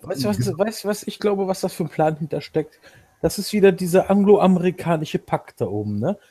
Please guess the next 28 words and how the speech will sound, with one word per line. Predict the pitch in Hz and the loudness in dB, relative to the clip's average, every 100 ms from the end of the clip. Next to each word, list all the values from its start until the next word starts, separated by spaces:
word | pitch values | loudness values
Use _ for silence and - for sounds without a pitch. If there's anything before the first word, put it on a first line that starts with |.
| _ - | _ -6
Die | |
sind | 160 214 | -2 0
ja | 214 | -2
schön | - 208 196 | 0 0 2
weit | 185 170 | 0 0
weg. | 147 143 - | -4 -8 -8
Die | 147 - - | -10 -8 -14
kriegen | - 214 233 226 | -2 0 2 0
von | 165 147 | -2 2
ihren | 151 143 | 2 2
ganzen | 123 196 - 151 | 0 0 0 -2
Scharmützeln, | 120 143 156 - - 120 | 4 6 6 0 -2 -2
die | 139 131 | -2 -2
die | 123 | 0
da | 117 110 | 2 2
im | |
Mittleren | 113 147 139 123 | 2 0 -2 0
Osten | 104 147 - 117 | -2 -4 -2 -2
und | 113 | 0
in | 110 | -2
Afrika | 104 151 - 113 | -2 -4 -6 -2
und | 110 | -2
was | 131 - | -2 -4
weiß | 123 | -6
ich | - - | -6 -8
wo, | 113 110 | -10 -4
überall | 196 156 110 110 | 0 2 4 2
haben, | 113 117 | 0 -4